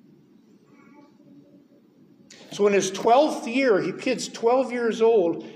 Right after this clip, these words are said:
when he has manhood kind of looming out on the horizon, Luke wants us to see that Jesus realized his identity. He realized his relationship to God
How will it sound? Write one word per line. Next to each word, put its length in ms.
when 220
he 60
has 280
manhood 600
kind 240
of 80
looming 420
out 220
on 160
the 80
horizon, 800
Luke 340
wants 320
us 140
to 100
see 320
that 220
Jesus 600
realized 720
his 400
identity. 640
He 100
realized 680
his 160
relationship 1300
to 80
God 560